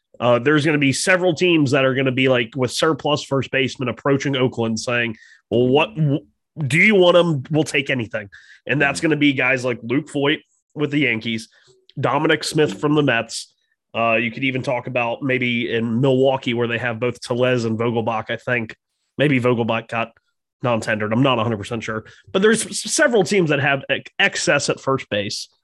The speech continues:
Speaker 1: And if Olson gets moved, I, I think in Luke Voit in Oakland, though, that's, I don't think that's the best place for him 'cause that is a ballpark that does not like righty power or lefty power, really. So, um,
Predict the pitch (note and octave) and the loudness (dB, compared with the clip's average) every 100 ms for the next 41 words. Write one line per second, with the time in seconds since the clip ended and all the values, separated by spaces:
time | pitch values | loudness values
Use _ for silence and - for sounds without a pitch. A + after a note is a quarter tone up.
0 | _ _ _ _ C3+ C3+ B2 B2 A#2+ B2+ | _ _ _ _ 0 2 2 2 2 0
1 | B2 A2+ - E3+ - F3+ D#3+ - C3+ B2 | -2 -2 2 2 2 2 2 2 4 6
2 | A#2+ A2 - _ _ _ _ _ C3 C3 | 4 -2 -10 _ _ _ _ _ -2 2
3 | C3+ C3+ D3 C3 - F3 - - A3 A#3 | 0 0 -2 -2 -8 -12 -8 0 4 4
4 | A#3 F3 F#3+ F#3+ C#3+ D3 D3 C3 A#2+ G#2+ | 2 4 4 4 2 2 2 0 0 0
5 | A2 B2+ - - - - _ _ _ - | 0 -2 -2 -6 -6 -14 _ _ _ -2
6 | F3 F#3+ F#3+ E3+ - C#3 A#2 C3+ - - | 2 4 4 2 0 -2 2 0 -2 -6
7 | B2 A2+ - G#2 A2+ A2+ A2 A2+ B2+ B2 | -2 -2 -4 -6 -4 -4 -4 -2 0 0
8 | A2 - - _ _ _ _ B2+ A#2+ C3+ | 0 -6 -10 _ _ _ _ -2 2 2
9 | C3 C3+ B2+ - B2 C3+ E3+ G#3+ G#3+ D#3+ | 4 2 0 0 0 2 4 2 2 0
10 | D3 C#3 C3+ B2+ B2 A2+ A2+ A2+ A#2 C3 | 2 2 2 2 0 0 -2 0 0 4
11 | G3+ D#3 C3 - G#2+ G#2 G#2+ G2+ A#2 A2+ | 4 4 2 -2 -8 -6 -6 -4 -4 -4
12 | G#2 G#2 A2+ A2 A2+ _ _ _ _ - | -4 -8 -6 -4 -6 _ _ _ _ -4
13 | A2 A2 A2+ A2 | 0 2 2 0